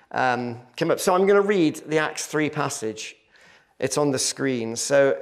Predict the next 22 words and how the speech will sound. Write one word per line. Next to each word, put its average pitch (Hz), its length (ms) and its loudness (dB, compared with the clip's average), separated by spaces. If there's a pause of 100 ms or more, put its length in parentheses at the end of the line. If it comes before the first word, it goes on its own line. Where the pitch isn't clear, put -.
it's, 156 300 -2
it's 156 180 -2
Acts 190 300 0
three, 165 240 2
and 143 100 0
I'm 143 220 -2
reading 151 400 -2
verses 156 360 0
one 156 220 0
to 143 100 -10
sixteen. 113 800 -8 (640)
And 143 100 -2
it 143 80 -2
starts 165 400 0
with - 240 -8
Peter 160 300 -2
heals 147 420 -2
a 127 80 0
lame 123 260 -2
beggar. 120 380 -4 (1800)
One 170 180 4
day, 135 360 0